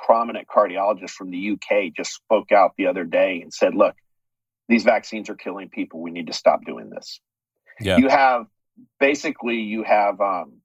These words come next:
Speaker 1: pediatricians or beco-, or cardiologists are becoming sports medicine doctors with all the athletes having, you know, cardiac events at, at, in all kinds of venues. And they can't keep,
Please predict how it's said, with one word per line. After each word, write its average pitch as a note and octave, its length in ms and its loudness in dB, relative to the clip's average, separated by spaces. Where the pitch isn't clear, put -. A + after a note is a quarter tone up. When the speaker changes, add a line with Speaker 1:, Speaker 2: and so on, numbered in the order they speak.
Speaker 1:
pediatricians B2+ 1000 -2
or F#2+ 60 -8
beco-, - 460 -4
or - 220 4
cardiologists A#2+ 720 0
are F#2+ 60 -14
becoming G2+ 480 -10
sports - 420 -6
medicine G#2+ 420 -2
doctors - 480 -6
with A2+ 140 -2
all A#2+ 140 8
the A2+ 200 4
athletes A2 560 -2
having, G2 400 -6
you A#2 80 -8
know, A2 100 -8
cardiac A#2 600 0
events G#2+ 560 -10
at, G2+ 120 -10
at, F2+ 140 -4
in G2+ 300 -8
all A2+ 120 6
kinds A#2+ 380 -6
of F#2+ 80 -10
venues. E2+ 560 -10
And B2+ 140 4
they A#2+ 80 2
can't F3 420 -2
keep, - 240 -4